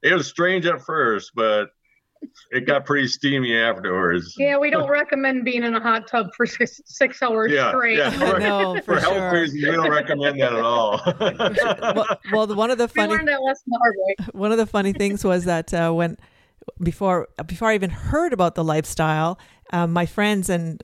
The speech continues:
Speaker 3: and, uh, you know, friends that we hung out with were vanilla and still are vanilla today,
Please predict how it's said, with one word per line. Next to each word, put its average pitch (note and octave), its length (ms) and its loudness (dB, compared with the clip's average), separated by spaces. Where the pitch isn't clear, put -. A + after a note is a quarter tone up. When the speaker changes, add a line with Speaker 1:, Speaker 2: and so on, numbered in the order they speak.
Speaker 3:
and, D#3 320 -6
uh, D#3 260 -4
you E3 180 -4
know, E3 120 -2
friends F#3+ 260 0
that F#3+ 80 0
we D#3+ 100 0
hung F3 220 -2
out A3 160 2
with E3 340 -2
were G3+ 180 0
vanilla G3 580 0
and F#3 100 -6
still F3+ 240 -2
are D#3+ 120 2
vanilla D3+ 380 0
today, E3+ 480 0